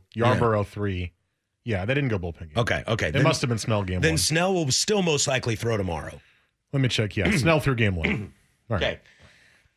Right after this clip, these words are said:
Speaker 1: I'm not gonna sit here and say the Astros have a chance. Are you?
Speaker 2: Uh, no.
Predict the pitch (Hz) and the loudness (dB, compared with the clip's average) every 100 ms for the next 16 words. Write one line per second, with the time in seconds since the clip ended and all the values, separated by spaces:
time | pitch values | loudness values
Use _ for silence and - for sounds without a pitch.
0 | _ _ _ _ _ _ _ - 180 190 | _ _ _ _ _ _ _ 0 2 2
1 | 190 160 156 135 151 120 127 120 - 117 | 2 2 0 0 0 0 0 0 0 2
2 | 104 104 98 95 87 80 - 71 - - | 2 0 0 -2 -2 -2 -4 -6 -8 -10
3 | - 107 139 143 - _ _ _ _ _ | -4 0 2 0 -4 _ _ _ _ _
4 | _ _ _ _ _ _ - 135 135 107 | _ _ _ _ _ _ 0 2 4 2
5 | 82 69 | -2 -6